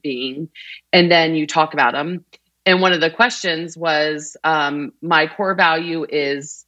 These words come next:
blank, which is why I, I need," and then you share how the core value of who you are is why you s-, need certain things in your relationship, in your life.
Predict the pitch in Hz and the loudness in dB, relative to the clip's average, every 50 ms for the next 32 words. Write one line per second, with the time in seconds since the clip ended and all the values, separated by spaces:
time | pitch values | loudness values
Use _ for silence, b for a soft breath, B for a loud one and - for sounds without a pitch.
0 | _ _ _ 175 185 226 202 160 147 151 151 143 - - _ _ _ _ _ - | _ _ _ -4 0 2 2 2 2 0 -4 -6 -10 -16 _ _ _ _ _ -4
1 | 175 170 185 180 170 147 135 151 160 160 160 160 160 147 151 156 156 151 - _ | -4 -2 0 -2 -2 -2 -2 0 4 4 6 6 4 2 2 0 -2 -6 -6 _
2 | - 151 147 147 147 147 160 175 185 175 160 147 143 139 139 139 139 160 156 _ | 0 2 2 2 -2 -4 -4 -4 -4 -4 -4 -4 -6 -6 -8 -8 -10 -12 -14 _
3 | _ - 165 165 160 156 156 151 147 147 - - - - - 196 190 190 180 175 | _ -2 0 0 2 2 2 0 0 -2 -4 -4 -4 0 2 4 4 6 4 4
4 | 170 165 160 156 156 - _ _ _ _ _ _ - - 175 170 165 160 151 - | 2 0 0 -2 -4 -8 _ _ _ _ _ _ -2 2 2 2 2 0 -4 -12
5 | _ - 156 175 170 165 165 _ - - - 208 214 202 190 170 147 165 160 175 | _ -4 0 0 0 0 -2 _ -12 -2 2 2 4 4 2 0 2 4 4 6
6 | 208 254 254 220 196 185 175 170 170 165 156 151 - - _ 196 190 185 170 165 | 4 2 2 0 -2 0 0 0 0 -2 -2 -6 -12 -12 _ -6 -6 -4 -2 -2
7 | 160 151 165 185 196 196 185 170 160 156 151 139 - - 165 165 160 151 - _ | 0 2 2 4 4 6 6 4 4 4 2 -2 -2 -2 -4 -4 -4 -6 -12 _
8 | _ _ _ _ _ _ _ _ _ 180 180 180 175 175 175 175 170 160 - - | _ _ _ _ _ _ _ _ _ 0 4 6 6 6 4 2 -4 -6 -8 -8
9 | 170 175 196 269 339 - - - 190 139 107 147 139 - 131 92 92 110 147 143 | -4 -2 -2 -2 -2 -4 -4 -4 -2 -2 -2 -6 -8 -10 -12 -10 -10 -12 -8 -4
10 | 175 165 165 151 139 143 139 160 185 226 - 226 226 208 - 220 208 202 196 196 | -2 0 0 0 2 2 2 4 2 2 2 0 -2 0 2 4 4 4 4 2
11 | - 185 160 160 147 139 147 143 147 151 147 156 185 220 240 | -2 -2 0 0 2 2 2 4 4 4 4 4 2 0 -2